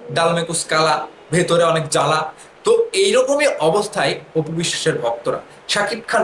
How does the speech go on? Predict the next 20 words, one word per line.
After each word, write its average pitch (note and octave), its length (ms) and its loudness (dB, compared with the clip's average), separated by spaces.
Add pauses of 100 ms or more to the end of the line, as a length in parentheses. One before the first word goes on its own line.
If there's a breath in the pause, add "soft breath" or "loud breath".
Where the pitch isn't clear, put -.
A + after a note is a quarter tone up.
ভাইকে D#3+ 260 0 (100)
বলবো, B2 220 0 (560)
অপু G3 220 2
বিশ্বাসের G3 500 0
কাছ C#3+ 100 0 (100)
থেকে D#3 160 -2 (180)
সাবধানে E3+ 460 0
থাকবেন। F3+ 260 0 (440)
এর F#3+ 80 4 (140)
পরবর্তীতে C4 680 2 (760)
অপু F3+ 160 -4 (100)
বিশ্বাস G#3+ 380 0 (180)
যেন - 160 0 (140)
আপনার E3 300 -2
কাছে D#3 240 0 (880)
যেতে A3+ 360 4
না G3+ 140 2
পারে, E3+ 160 2 (200)
কিংবা G#3+ 300 2 (1080)
অফিসিয়ালি B3 480 2